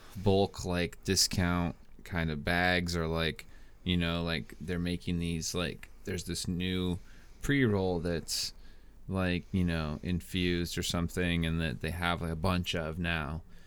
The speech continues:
And, uh, I think it's interesting too, just, like, how that, how that affects, like, the people that are going in and buying. Like, it's just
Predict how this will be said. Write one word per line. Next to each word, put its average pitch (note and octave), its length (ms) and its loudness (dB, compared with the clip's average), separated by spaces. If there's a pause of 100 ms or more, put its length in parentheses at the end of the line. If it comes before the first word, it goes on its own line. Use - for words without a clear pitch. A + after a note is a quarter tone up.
(260)
And, D#2+ 460 -2
uh, D2+ 340 -2 (460)
I G#2 140 8
think E3 180 6
it's G#2 140 6
interesting F#2+ 460 4
too, G2 280 2
just, - 380 -4 (800)
like, F2+ 180 -2
how G#2+ 220 4
that, G#2+ 320 4 (800)
how A2 120 4
that A#2+ 140 6
affects, A#2+ 420 4
like, F#2 140 2
the - 80 -2
people G2 400 0
that E2+ 160 0
are E2+ 60 0
going F#2 300 2
in F2 120 2
and - 120 -4
buying. E2 540 -2
Like, E2 240 -8
it's - 160 -6
just - 380 -4